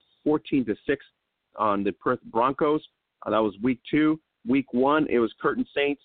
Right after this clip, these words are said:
eighteen to six over Swan City Titans. And then October sixth, uh, Rockingham Vipers fall to the Perth Blitz, twenty-four to twenty. So two weeks in, this coming weekend, um,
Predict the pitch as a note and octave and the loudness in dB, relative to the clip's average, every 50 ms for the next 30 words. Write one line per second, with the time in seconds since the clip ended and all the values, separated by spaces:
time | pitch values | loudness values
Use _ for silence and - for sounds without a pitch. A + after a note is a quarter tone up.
0 | _ - A2 B2 B2+ _ - - C3 B2 B2 - - F#2+ _ - C3+ B2 - B2 | _ -4 -2 -2 -2 _ -4 -2 0 0 0 0 -4 -16 _ -6 -6 -4 -2 -4
1 | A2+ A2 - - - B2 A#2 G#2+ _ - C#3+ C3 C3 C3 C3 B2+ _ _ _ _ | -4 -4 -6 -4 -2 0 0 0 _ -2 0 0 2 2 0 -2 _ _ _ _
2 | _ _ _ - D3 D3 G2+ A#2+ C#3+ C#4+ C4+ - _ _ _ _ _ _ - - | _ _ _ 0 0 0 2 2 0 0 -2 -4 _ _ _ _ _ _ -4 -2
3 | A2 A2+ A2 A2 G#2 G2+ G2 G#2 - _ - C3 A#2+ A2 G#2 - - B2+ A#2 - | 0 2 2 2 2 2 2 0 0 _ -2 0 0 0 -2 0 0 -2 -2 -2
4 | - - G#2+ G#2 G#2 G2 A2 A2+ A#2 - A#2 A#2 A2 G2+ A2+ A#2 A#2 - - A#2 | -2 0 2 2 2 4 2 0 0 0 0 0 0 2 2 0 0 0 2 2
5 | A2 A2 - - _ _ _ _ _ _ _ - - B2 B2 A#2+ A#2 A2+ A2 _ | 2 2 0 -6 _ _ _ _ _ _ _ -4 0 0 2 2 2 0 -2 _
6 | - - A#2+ A#2 G#2+ G#2 F#2+ _ - A#2 A2 - _ - A2+ A2 G#2 _ - _ | -4 -2 0 0 2 0 -2 _ 0 -2 -2 -2 _ -2 -2 -2 -2 _ -10 _
7 | - C3+ A#2+ A2+ - - A#2 G#2 G2 - _ - B2+ B2+ B2+ A#2+ _ - G#2+ - | -4 -2 -2 -2 -2 -2 -2 -2 -2 -2 _ -2 0 2 2 0 _ -6 -12 -8
8 | - C#3 B2+ A#2+ A2+ - - C3+ C3 C3 C3+ _ _ _ _ - B2+ C3+ - - | -2 -2 -2 -2 -2 -2 0 0 2 2 0 _ _ _ _ -4 -4 -4 -4 -4
9 | - - C#3+ C#3 C3+ B2 A#2+ C3 C#3+ - - C3+ B2 A#2+ A#2+ A#2 _ _ _ _ | -4 -2 0 2 2 2 2 0 -2 0 0 0 0 0 0 -2 _ _ _ _
10 | _ _ _ _ _ _ _ _ _ _ _ _ _ - - A2+ A2+ A2 G#2+ G#2 | _ _ _ _ _ _ _ _ _ _ _ _ _ -10 -2 0 2 2 2 2
11 | G#2 - | 0 -2